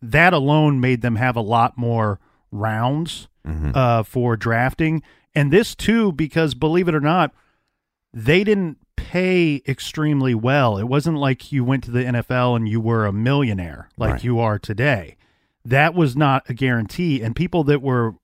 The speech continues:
Speaker 1: were drafted later and just not as good, they made about as much money as people that had regular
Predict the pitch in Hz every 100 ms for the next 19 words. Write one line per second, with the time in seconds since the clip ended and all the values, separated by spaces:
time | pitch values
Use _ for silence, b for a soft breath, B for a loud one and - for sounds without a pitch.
0 | - 120 104 131 139 - 127 104 104 117
1 | 165 170 104 90 - _ _ _ - 127
2 | 117 147 165 143 123 98 107 135 165 117
3 | 98 - _ _ _ _ _ _ _ 165
4 | 240 226 185 170 123 135 156 127 131 135
5 | - 139 135 135 113 - 151 135 127 120
6 | 113 123 110 120 113 113 107 101 98